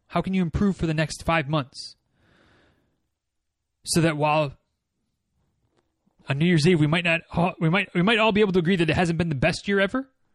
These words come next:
Hopefully we can do enough things between now and then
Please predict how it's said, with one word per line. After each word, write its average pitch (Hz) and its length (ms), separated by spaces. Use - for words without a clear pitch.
Hopefully 185 240
we 180 80
can 165 140
do 180 120
enough 165 180
things 135 360
between 135 260
now 139 200
and 147 120
then 143 240